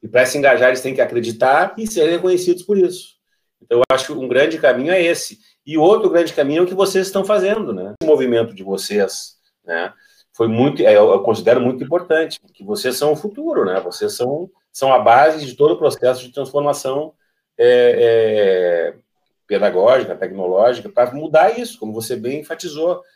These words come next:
Quer dizer, o, a, o mundo mudou muito. Pega um mundo, pega um hospital, pega uma indústria, pega qualquer dimensão da sociedade aí,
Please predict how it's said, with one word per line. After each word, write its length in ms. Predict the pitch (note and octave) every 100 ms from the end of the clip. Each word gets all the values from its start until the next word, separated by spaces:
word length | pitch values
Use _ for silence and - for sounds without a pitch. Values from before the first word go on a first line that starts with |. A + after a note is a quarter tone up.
| _ -
Quer 80 | F2
dizer, 220 | F#2 A2
o, 140 | G#2
a, 260 | G2+ F#2+ G#2
o 40 |
mundo 380 | G#2+ C3+ F3 D#3+
mudou 440 | C#3 A2+ B2 D#3+
muito. 600 | F3+ C#3 E3+ - - - - _ _ -
Pega 240 | G3 A#3
um 140 | G#3+
mundo, 280 | F#3+ A3 G#3+
pega 200 | F#3 G3+
um 60 | G#3
hospital, 800 | G3 F3+ - C3+ D3+ D#3 C3+ G#2+ - _ -
pega 220 | C3+ C#3+
uma 160 | D3
indústria, 880 | C#3+ B2 B2+ D#3+ - - G2+ G2 F2 - _ _ -
pega 240 | D3 E3+
qualquer 520 | D#3+ - G#3 C4+ A#3
dimensão 520 | D3 D#3 C#3 - E3
da 80 | D#3+
sociedade 600 | C3 A#2 A#2+ A2 C3 B2
aí, 240 | B2 C#3